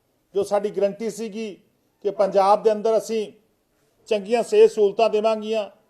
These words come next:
ਦੇਵਾਂਗੇ, ਮੈਂ ਸਮਝਦਾ ਉਹ ਡਾਕਟਰਾਂ ਤੋਂ ਬਿਨਾਂ ਅਧੂਰੀਆਂ ਹੁੰਦੀਆਂ ਰਹਿ ਗਈਆਂ। ਜੇਕਰ ਹਸਪੀਟਲਾਂ 'ਚ ਡਾਕਟਰ ਨਹੀਂ ਹੋਣਗੇ ਤਾਂ ਉਹ ਸਹੂਲਤਾਂ ਲੋਕਾਂ ਤੱਕ ਨਹੀਂ ਪਹੁੰਚ ਸਕਣਗੀਆਂ।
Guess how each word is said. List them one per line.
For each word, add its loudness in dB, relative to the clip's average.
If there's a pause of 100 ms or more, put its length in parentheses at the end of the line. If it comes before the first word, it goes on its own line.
(100)
ਦੇਵਾਂਗੇ, 2 (1000)
ਮੈਂ 0
ਸਮਝਦਾ -4 (880)
ਉਹ 4
ਡਾਕਟਰਾਂ 0
ਤੋਂ -2
ਬਿਨਾਂ 0
ਅਧੂਰੀਆਂ -4
ਹੁੰਦੀਆਂ -10
ਰਹਿ -14
ਗਈਆਂ। -20 (760)
ਜੇਕਰ 2
ਹਸਪੀਟਲਾਂ 0
'ਚ -4
ਡਾਕਟਰ -2
ਨਹੀਂ -2
ਹੋਣਗੇ -2 (1000)
ਤਾਂ 0
ਉਹ 4
ਸਹੂਲਤਾਂ -2
ਲੋਕਾਂ -2
ਤੱਕ -6
ਨਹੀਂ -4
ਪਹੁੰਚ -6
ਸਕਣਗੀਆਂ। -18